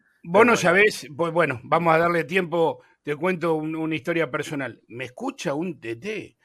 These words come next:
Speaker 2: Viene, "¿Cómo vas a decirlo al aire?". Faltaban cuarenta y cinco minutos. Cuarenta y cinco minutos faltaban para el
Speaker 1: ¿Cómo?
Speaker 2: partido.
Speaker 1: <laughs> ¿Cómo
Speaker 2: "¿Cómo lo vas
Speaker 1: querés
Speaker 2: a
Speaker 1: que
Speaker 2: dar al aire?
Speaker 1: <laughs>
Speaker 2: ¿Qué querés que, perdón?". Digo, "Discúlpame, no voy a dar el nombre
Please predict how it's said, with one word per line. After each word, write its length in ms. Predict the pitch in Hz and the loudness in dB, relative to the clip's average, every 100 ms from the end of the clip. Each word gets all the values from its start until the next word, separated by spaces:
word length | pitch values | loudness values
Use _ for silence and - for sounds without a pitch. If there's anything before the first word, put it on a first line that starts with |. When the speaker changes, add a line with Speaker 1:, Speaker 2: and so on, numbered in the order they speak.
| _ _ | _ _
Speaker 2:
Viene, 160 | 240 226 | -12 -12
"¿Cómo 340 | - 453 - | -2 0 0
vas 260 | 165 269 - | -2 -4 -4
a 80 | - | -6
decirlo 460 | 135 - 285 240 | -6 -6 -4 0
al 80 | 160 | 0
aire?". 140 | 214 - _ | -2 -8 _
Faltaban 760 | 226 233 254 233 185 151 139 | -10 -2 2 4 2 0 -4
cuarenta 340 | 127 151 151 143 | -6 -6 -6 -8
y 20 | |
cinco 260 | 185 160 | -8 -6
minutos. 460 | 147 143 120 - - _ _ _ _ _ _ _ _ _ | -6 -6 -10 -14 -20 _ _ _ _ _ _ _ _ _
Cuarenta 240 | 147 151 | -6 -4
y 40 | 156 | -6
cinco 220 | 196 175 | -4 -4
minutos 340 | 156 139 117 | -4 -4 -8
faltaban 260 | 101 107 110 | -8 -8 -8
para 100 | 110 | -6
el 40 | |
Speaker 1:
¿Cómo? 120 | 156 | -8
Speaker 2:
partido. 200 | - 110 - - - - - | -8 -12 -18 -20 -20 -14 -12
Speaker 1:
<laughs> 200 | 156 - | -8 6
¿Cómo 140 | 415 | 6
Speaker 2:
"¿Cómo 160 | 359 247 | 6 4
lo 100 | 240 | 4
vas 140 | 311 | 4
Speaker 1:
querés 100 | 233 | 4
Speaker 2:
a 20 | |
Speaker 1:
que 40 | 269 | 4
Speaker 2:
dar 120 | 285 | 4
al 120 | 240 311 | 4 4
aire? 340 | 294 208 175 131 | 4 4 0 -2
Speaker 1:
<laughs> 380 | 311 - 254 - | -4 -4 -6 0
Speaker 2:
¿Qué 140 | 262 - | -2 2
querés 300 | 254 294 254 | 0 0 -2
que, 140 | 220 | -4
perdón?". 320 | 202 262 269 - - _ | -2 -2 -4 -14 -20 _
Digo, 240 | 165 185 180 | -6 -4 -4
"Discúlpame, 680 | 170 175 202 170 135 110 92 | -6 -8 -4 -2 -2 -4 -8
no 160 | 180 269 | 0 4
voy 120 | 269 | 4
a 60 | 226 | 4
dar 140 | 214 | 2
el 80 | 208 | 2
nombre 460 | 247 240 226 - | 0 4 4 2